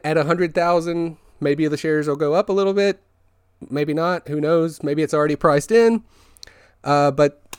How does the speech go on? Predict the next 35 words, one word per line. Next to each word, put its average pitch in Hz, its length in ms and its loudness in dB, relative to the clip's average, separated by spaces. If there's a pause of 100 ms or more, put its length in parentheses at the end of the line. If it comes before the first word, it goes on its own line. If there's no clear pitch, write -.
(180)
that's 160 220 0
coming 196 280 2
next 185 280 0
week. 185 260 -4
That'll 160 240 0
probably 170 320 2
be 180 240 -2
the, 151 340 0
the 143 120 0
big 151 280 -4
news 156 220 0
event 143 220 -2
next 214 240 -4
week, 202 280 -4
unless 160 560 -2
autos 160 540 0
or 131 200 0
advanced 156 360 2
summon 170 240 0
gets 165 220 -4
pulled 170 640 -2 (480)
or 131 220 -4
some 151 180 -2
other 156 160 4
regulatory 151 580 0
action 151 360 -4
happens. 151 560 -6 (420)
Oh 226 80 4
yeah, 170 320 4
I, 151 160 -2 (160)
I 160 80 2
also 180 240 2
failed 151 200 4
to 147 60 0
mention 143 380 0